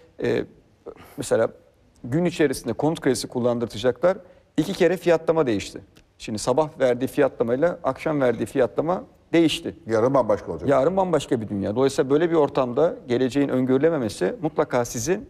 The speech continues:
Speaker 1: bugünden bir şeyleri sabitlemeye doğru yönlendiriyor. Bu işin üçüncü boyutu. E, ithalatçıysanız işte ödeme yapacaksınız, sabitleyeyim diyorsunuz çünkü yarını bilmiyorsunuz.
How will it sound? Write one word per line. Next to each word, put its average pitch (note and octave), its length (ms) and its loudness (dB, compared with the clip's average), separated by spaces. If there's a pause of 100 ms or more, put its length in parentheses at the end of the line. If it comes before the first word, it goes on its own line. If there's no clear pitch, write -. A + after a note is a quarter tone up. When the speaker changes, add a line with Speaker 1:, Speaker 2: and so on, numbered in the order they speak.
Speaker 1:
bugünden D3+ 500 -2
bir D#3+ 60 -4
şeyleri C#3+ 280 0
sabitlemeye D#3+ 600 0
doğru C3 160 2
yönlendiriyor. F#2+ 640 -2
Bu B2 80 0
işin F3+ 300 -6 (420)
üçüncü F3+ 340 -2
boyutu. B2+ 320 0 (600)
E, - 80 -2
ithalatçıysanız D3+ 800 0
işte - 260 -2 (160)
ödeme C#3 260 2
yapacaksınız, C#3+ 760 -2 (200)
sabitleyeyim D3 640 -2
diyorsunuz B2+ 340 0
çünkü C3 180 -4
yarını C3 340 2
bilmiyorsunuz. G#2+ 640 -8